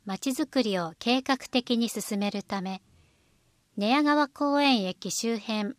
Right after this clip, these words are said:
まちづくり将来構想案を平成三十一年三月中に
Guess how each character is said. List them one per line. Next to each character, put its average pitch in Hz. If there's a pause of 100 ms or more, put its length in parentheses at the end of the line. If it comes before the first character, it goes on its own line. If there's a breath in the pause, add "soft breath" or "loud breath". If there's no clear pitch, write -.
(100)
ま 196
ち 285
づ 277
く 233
り 180
将 262
来 262
構 233
想 156 (520)
案 185
を 160 (680 soft breath)
平 254
成 262
三 254
十 185
一 185
年 175 (400)
三 240
月 285
中 254
に 233